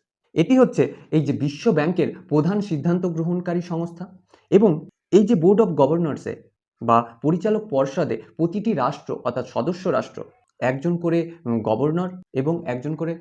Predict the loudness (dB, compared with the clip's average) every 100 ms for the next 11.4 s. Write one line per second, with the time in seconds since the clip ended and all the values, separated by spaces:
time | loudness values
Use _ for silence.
0 | -16 -8 -6 -4 -4 -2 -4 -4 -6 -4
1 | -4 -4 -4 -4 -4 -4 -2 -2 -4 -6
2 | -10 -4 -4 -2 -6 -6 -10 -16 _ _
3 | _ -6 -2 0 0 -2 -4 -2 -4 -6
4 | -10 -10 -12 _ _ _ -2 0 2 0
5 | -2 -4 -2 -4 -4 -6 -4 -4 -4 -4
6 | -6 -6 -6 -6 -6 -6 -6 -8 -10 _
7 | -4 -2 -2 -4 -4 -6 -2 -4 -4 -6
8 | -4 -6 -8 -12 -8 -6 -4 -2 -2 -4
9 | _ _ -4 -2 0 -2 -2 -2 -2 -4
10 | -4 -6 -6 -8 -8 -6 -4 -4 -4 -4
11 | -2 -2 -4